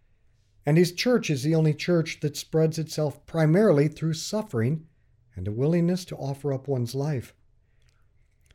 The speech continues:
Think how different this is, for instance, from Islam. When Muhammad's life was threatened, he left Mecca,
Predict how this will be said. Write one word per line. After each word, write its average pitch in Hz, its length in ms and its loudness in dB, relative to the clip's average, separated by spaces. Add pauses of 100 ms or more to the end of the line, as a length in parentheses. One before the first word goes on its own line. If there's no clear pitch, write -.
(300)
Think 233 220 4
how 214 160 0
different 208 600 0
this 208 220 -2
is, 233 240 0
for 185 220 -4
instance, 147 460 -2
from 185 260 -4
Islam. 143 580 -4 (680)
When 113 140 -2
Muhammad's 135 580 0
life 131 280 2
was 127 160 -4
threatened, 160 540 -2 (320)
he 131 140 -4
left 190 400 2
Mecca, 117 460 -2